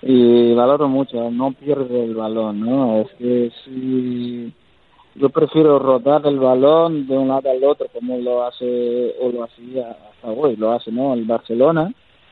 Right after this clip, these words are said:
que a cada dos por tres, eh, correr, arriesgar un balón donde no cabe,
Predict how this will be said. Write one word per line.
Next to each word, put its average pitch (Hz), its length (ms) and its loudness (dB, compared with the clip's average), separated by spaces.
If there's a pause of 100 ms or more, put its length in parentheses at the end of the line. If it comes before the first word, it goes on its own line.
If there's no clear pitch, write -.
(580)
que 156 560 4
a 143 80 2
cada 147 220 2
dos 160 180 0
por 151 180 -4 (100)
tres, 170 520 2
eh, 139 100 -4
correr, 151 500 0
arriesgar 131 560 -4
un 135 160 -6
balón 131 320 -4
donde 127 240 -8
no 117 120 -8
cabe, 151 500 0